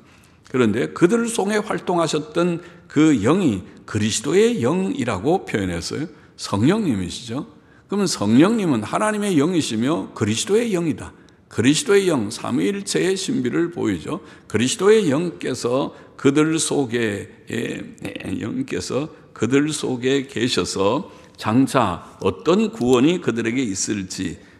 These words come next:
메시아가 어떻게 오셔서 고난을 받고 부활하시게 될지를, 예, 보이신 것이다. 그렇게, 아,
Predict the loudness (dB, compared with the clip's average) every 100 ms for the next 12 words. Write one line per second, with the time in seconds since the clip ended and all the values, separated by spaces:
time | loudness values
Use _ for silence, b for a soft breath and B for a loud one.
0 | _ -2 0 2 0 0 0 -2 -2 -4
1 | 0 -2 0 -2 0 -2 0 0 0 -4
2 | -6 -2 0 2 0 0 -4 -4 -4 -2
3 | -4 -12 -14 -4 -2 0 -2 -4 -4 -4
4 | -4 -8 -8 -8 -6 -6 -8 B -12 -10
5 | -8 -6 -4 -4 -4 -4 -6 -10 -14 -12
6 | -12 -12 -20 -8 -2 -2 2 2 2 -2
7 | -16 -12 -8 -6 -6